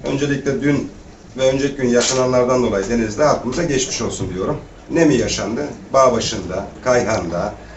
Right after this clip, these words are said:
Asmalı Evler'de Sayın Büyükşehir Belediye'mizin yaptığı altyapının neticesini gördük. Yüzyılın dev projesi, dev altyapı projesi dediler, yaptılar ama ne yazık ki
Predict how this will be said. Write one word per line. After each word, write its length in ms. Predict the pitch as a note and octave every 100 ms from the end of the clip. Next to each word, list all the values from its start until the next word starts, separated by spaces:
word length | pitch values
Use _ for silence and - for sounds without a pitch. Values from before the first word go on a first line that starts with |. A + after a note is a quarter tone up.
| - -
Asmalı 440 | C3 C#3+ - C3+ C3
Evler'de 680 | A#2+ G2+ G2 F2+ G#2+ C#3+ - - - - - - - - - -
Sayın 280 | B2+ D3+
Büyükşehir 460 | C#3 C#3 - B2+ A#2+
Belediye'mizin 680 | A#2 A2+ A2+ A2+ A2+ A2+ A2+
yaptığı 580 | B2 - - A2+ G2+ -
altyapının 680 | C3 D3 B2 G#2+ A2+ D#3+ E3+ - D3+
neticesini 580 | D#3 C#3+ B2 - A2
gördük. 520 | F#2 E2 - - - - - - - - - - - -
Yüzyılın 520 | E3 F#3 E3 E3 D#3
dev 260 | D3+ E3 D#3+
projesi, 560 | C#3+ C3 A#2 A2+ A2 - -
dev 180 | C3 C#3+ -
altyapı 420 | D#3+ E3+ C#3+ G#2+ F#2+
projesi 380 | F#2+ F#2 F2 F#2
dediler, 280 | F2+ E2+ F2+
yaptılar 540 | D3 - C3 D3 F3 - -
ama 420 | C#3+ C3 D3 - - - - - -
ne 80 | C3
yazık 380 | D#3+ A#2+ A2 -
ki 260 | D3 E3